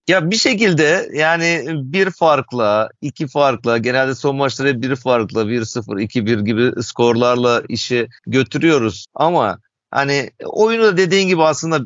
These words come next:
savunmamıza da güveniyorlar. Yani o golleri bir şekilde atıyoruz. Umarım önümüzdeki haftalarda, hani bizim şöyle bir şey var, hani memnuniyetsizliğimiz şu ya,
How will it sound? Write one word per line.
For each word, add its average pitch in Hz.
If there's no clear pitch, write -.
savunmamıza 165
da 135
güveniyorlar. 127
Yani 131
o 147
golleri 135
bir 123
şekilde 120
atıyoruz. 131
Umarım 147
önümüzdeki 139
haftalarda, 123
hani 143
bizim 185
şöyle 196
bir 123
şey 113
var, 101
hani 117
memnuniyetsizliğimiz 151
şu 165
ya, 95